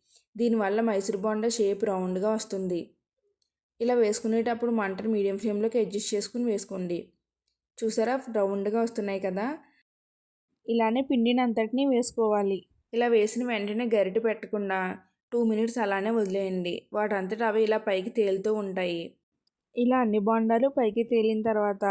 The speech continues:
మంటని హై ఫ్లేమ్లోకి పెట్టుకుని వేయించుకోవచ్చు. ఇలా బోండాస్ అన్నీ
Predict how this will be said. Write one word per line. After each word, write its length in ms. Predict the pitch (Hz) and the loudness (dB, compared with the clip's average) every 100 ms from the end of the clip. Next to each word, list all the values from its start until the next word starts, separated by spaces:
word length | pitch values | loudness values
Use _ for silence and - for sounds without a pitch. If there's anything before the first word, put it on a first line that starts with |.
| 196 - | 0 0
మంటని 380 | 220 220 208 240 | -2 -2 0 2
హై 100 | 240 208 | 2 2
ఫ్లేమ్లోకి 460 | 226 220 220 226 | 0 0 0 0
పెట్టుకుని 380 | 226 190 - 262 285 | -2 -4 -2 0 0
వేయించుకోవచ్చు. 760 | 208 202 - 208 208 196 196 190 - _ _ _ _ _ _ _ _ _ _ _ - | 0 -2 -2 -2 -2 -4 -6 -6 -10 _ _ _ _ _ _ _ _ _ _ _ -4
ఇలా 180 | 226 233 | 0 2
బోండాస్ 480 | 233 214 196 214 247 | 2 0 0 0 0
అన్నీ 300 | 233 220 220 | -2 -2 -2